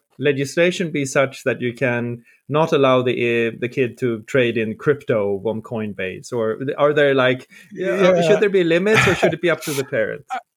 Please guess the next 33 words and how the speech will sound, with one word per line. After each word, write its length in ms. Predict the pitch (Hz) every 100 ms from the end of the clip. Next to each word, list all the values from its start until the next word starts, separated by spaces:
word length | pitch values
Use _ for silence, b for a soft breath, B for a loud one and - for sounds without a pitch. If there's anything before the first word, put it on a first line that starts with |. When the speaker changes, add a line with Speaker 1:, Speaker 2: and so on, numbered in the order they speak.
| _ _ _ _ _ _ _ _ _ _ -
Speaker 2:
Uh, 80 | 196 -
again, 240 | 175 196
I 100 | 143
think 200 | 190 147
we 80 | 156
need 200 | 160 139
to 60 |
have 300 | 123 - 131
that 160 | 131 117
discussion 560 | 117 110 127 117 135 120
in 200 | 117 104
detail 600 | 135 127 107 107 135 160 -
about 260 | 117 135 110
different 300 | 123 120 107
kinds 200 | 117 104
of 100 | 110
apps. 240 | 131 -
There 100 | 160
are 20 |
some 220 | 131 226
apps 240 | 180 131 -
where 100 | 120
for, 220 | - 120
for 240 | - -
sort 160 | 104 113
of 120 | 104
regulatory 560 | 123 117 110 110 - 110
reasons, 360 | 101 101 101
you're 100 | 123
right, 160 | 127 104
trading 280 | - 170 135
in 100 | 127
crypto, 460 | - 139 - 185